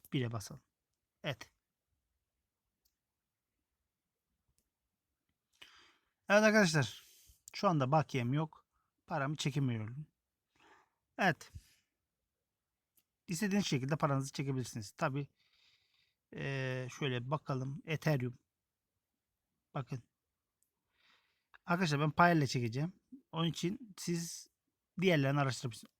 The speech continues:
Ortaklar dediği arkadaşlar referanslarınız var. Şöyle açalım. Burada referans linkiniz var. Evet. Burada da E, referanslarınızla ilgili bilgiler var.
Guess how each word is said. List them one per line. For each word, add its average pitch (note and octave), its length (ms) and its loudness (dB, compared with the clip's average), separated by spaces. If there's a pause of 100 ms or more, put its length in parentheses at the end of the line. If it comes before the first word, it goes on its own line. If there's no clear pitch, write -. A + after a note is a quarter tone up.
(160)
Ortaklar F3+ 760 2
dediği C#3 280 0
arkadaşlar C3+ 360 -6 (720)
referanslarınız E3 760 4
var. - 320 -4 (1500)
Şöyle C3 180 -8
açalım. B2+ 360 -8 (960)
Burada G#3+ 200 2
referans F3+ 420 4
linkiniz C3+ 360 0
var. A#2 200 -6 (2000)
Evet. C3+ 380 -8 (300)
Burada F3+ 240 0
da D#3 240 0 (1500)
E, D3 120 -8
referanslarınızla F3+ 680 2
ilgili C#3+ 280 -2
bilgiler C3+ 380 0
var. A2 240 -8